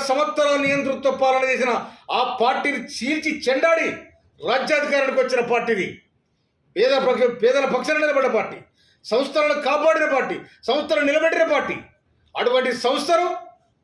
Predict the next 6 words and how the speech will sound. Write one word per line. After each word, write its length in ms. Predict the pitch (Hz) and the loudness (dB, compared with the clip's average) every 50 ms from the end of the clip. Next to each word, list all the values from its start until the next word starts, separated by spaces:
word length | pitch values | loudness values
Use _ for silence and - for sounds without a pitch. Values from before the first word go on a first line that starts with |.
| _ _ _ _ _ - 151 | _ _ _ _ _ -8 -2
మీరు 180 | 190 214 226 233 | 0 0 2 2
ఇలా 200 | 226 226 226 220 214 - 202 | 2 2 2 2 0 0 0
దానదత్తం, 480 | 214 247 269 269 262 269 - 262 247 220 180 147 - - - - - _ _ _ _ _ - | 0 0 0 0 0 0 -2 -2 -2 -2 -4 -8 -12 -18 -20 -20 -20 _ _ _ _ _ -2
ఎవడో 260 | 156 214 254 269 277 - - | 0 2 4 4 2 2 2
ప్రతిపక్ష 340 | 233 240 277 277 285 294 294 294 285 | 2 0 0 0 0 0 0 0 0
పార్టీకి 500 | 285 277 277 294 294 294 285 294 277 | 0 0 2 0 0 0 0 -2 -2